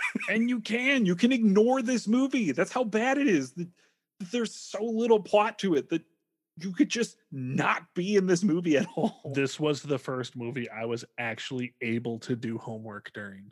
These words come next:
Speaker 2: <laughs> It's, it's white noise, and it's, it's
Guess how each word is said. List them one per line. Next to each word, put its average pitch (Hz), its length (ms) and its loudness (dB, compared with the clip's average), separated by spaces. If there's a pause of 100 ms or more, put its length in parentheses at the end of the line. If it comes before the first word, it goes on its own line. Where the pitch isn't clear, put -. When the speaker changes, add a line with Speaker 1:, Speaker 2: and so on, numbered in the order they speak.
Speaker 2:
<laughs> 135 100 2 (1300)
It's, - 220 0 (360)
it's - 240 -4
white 170 520 0
noise, 131 560 2
and 120 120 0
it's, 117 200 -2 (540)
it's 127 220 -2